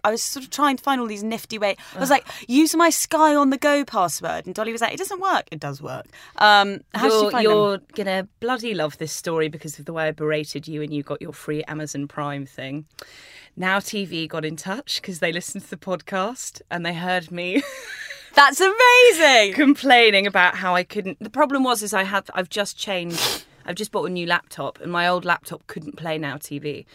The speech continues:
Speaker 2: So now I've got a new laptop that
Speaker 1: Okay,
Speaker 2: does
Speaker 1: so you
Speaker 2: play
Speaker 1: watched the
Speaker 2: Now
Speaker 1: first two
Speaker 2: T V.
Speaker 1: episodes. And did you, you really didn't think it was any good?
Speaker 2: No, I didn't. And it's, <sighs> no, it's not that I didn't think it was any good. I think may-, perhaps it was because it's been so overhyped to me.
Speaker 1: I just
Speaker 2: Because
Speaker 1: think it's
Speaker 2: so
Speaker 1: been hyped, not overhyped.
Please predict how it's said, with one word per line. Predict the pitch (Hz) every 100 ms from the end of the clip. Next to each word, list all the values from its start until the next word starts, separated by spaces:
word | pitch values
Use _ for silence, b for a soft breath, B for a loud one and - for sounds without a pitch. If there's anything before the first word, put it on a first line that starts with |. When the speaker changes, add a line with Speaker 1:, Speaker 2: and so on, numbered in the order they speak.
| b
Speaker 2:
So | b 175
now | 175 175 165
I've | 156
got | - 147 - _
a | 160
new | 160 151
laptop | 156 - -
that | 330
Speaker 1:
Okay, | 359
Speaker 2:
does | 403
Speaker 1:
so | 370
you |
Speaker 2:
play | 427
Speaker 1:
watched | 427
the | 381
Speaker 2:
Now | 415
Speaker 1:
first | 403
two |
Speaker 2:
T | 370 294
V. | 208
Speaker 1:
episodes. | 170 - B 277
And | 320 330
did | -
you, | 392
you | 349 320 359
really | 349
didn't | 311 311
think | 294
it | 269
was | 262
any | 277 262
good? | 254 180 - 302
Speaker 2:
No, | 349
I | 370
didn't. | 370 381 359
And | 302
it's, | 294 285 - 277
<sighs> | - 294
no, | 320
it's | 302 -
not | 359
that | 330
I |
didn't | 330 294
think | 285
it |
was | -
any | 254 247
good. | 254 254 202 156 -
I |
think | 214 277
may-, | 269 269
perhaps | - - 311 - -
it | 233
was | 202 190 - B
because | - 214 202
it's | -
been | 202 190
so | - - 202 196 -
overhyped | 190 185 175 - 180 196 - - -
to | - 196
me. | 180 190 233 b b b b
Speaker 1:
I | -
just | 190
Speaker 2:
Because |
Speaker 1:
think | 202 190
it's | -
Speaker 2:
so | 185
Speaker 1:
been | 175
hyped, | 185 - -
not | 214
overhyped. | 180 175 143 175 359 -